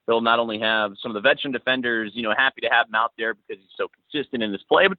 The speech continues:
some of the young guys too will be, will build, will be building him up just because of, he is finishing up his first full rookie season coming out of college. So to have those guys back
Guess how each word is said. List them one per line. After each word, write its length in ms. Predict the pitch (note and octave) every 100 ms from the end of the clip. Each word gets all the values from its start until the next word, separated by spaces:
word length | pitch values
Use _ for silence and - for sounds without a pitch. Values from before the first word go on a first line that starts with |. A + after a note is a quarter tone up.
| -
some 100 | G#3
of 60 | G3
the 80 |
young 180 | G3 G3+
guys 200 | D#3+ A#2 -
too 140 | D#3 C#3+
will 100 | G2+
be, 100 | A2+
will 200 | G#2+ G#2+
build, 240 | A2 G#2+ _ _ _
will 220 | B2+ C3
be 160 | B2 A2+
building 300 | B2 A#2+ A2
him 120 | G#2 G2+
up 160 | G#2 _
just 160 | G2+ -
because 320 | - G2+ G2
of, 140 | F#2+ - - -
he 140 | C3+
is 60 | C#3+ -
finishing 300 | C3 - B2+
up 120 | A#2+
his 180 | D3 D3
first 240 | - A#2 - _ _ - _ -
full 240 | C3 A#2+
rookie 320 | A#2 - G#2+ -
season 320 | A#2 F#2+ G2+
coming 280 | A2 G2+ G2
out 80 |
of 60 | F#2+
college. 520 | G#2 F#2+ F2+ F2 - - -
So 140 | G#2+
to 80 | G2+
have 220 | C3 D#3+
those 160 | D3+ B2+
guys 260 | A#2+ A2+ G2 G#2+
back 300 | G#2+ A2+